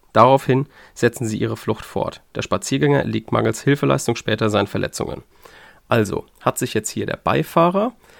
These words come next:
dadurch, dass er die Rettungsbemühungen seines Fahrers und seines Gangsterkollegen vereitelt hat,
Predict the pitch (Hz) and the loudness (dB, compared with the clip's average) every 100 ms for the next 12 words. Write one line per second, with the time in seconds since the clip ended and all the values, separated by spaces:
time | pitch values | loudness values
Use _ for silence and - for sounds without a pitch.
0 | - _ 113 117 113 104 - - 110 - | -20 _ 0 2 0 -4 -4 -2 -2 -2
1 | 113 101 - _ - 113 107 107 - 170 | -2 -2 -6 _ -8 -4 -2 -2 -2 -4
2 | - - 113 117 135 151 165 175 202 226 | -4 -2 -2 0 0 2 2 0 -2 -4
3 | _ - - 110 107 104 - - _ - | _ -16 -4 0 0 0 -4 -8 _ -2
4 | 110 127 160 - 113 - 110 104 98 - | 0 2 0 -4 -8 -4 -4 -4 -6 -10
5 | - 117 135 - 147 143 139 143 160 175 | -4 -2 0 -2 0 0 0 0 -2 -4
6 | _ _ - - - 139 180 113 - 92 | _ _ -10 -4 0 2 2 -2 -2 -10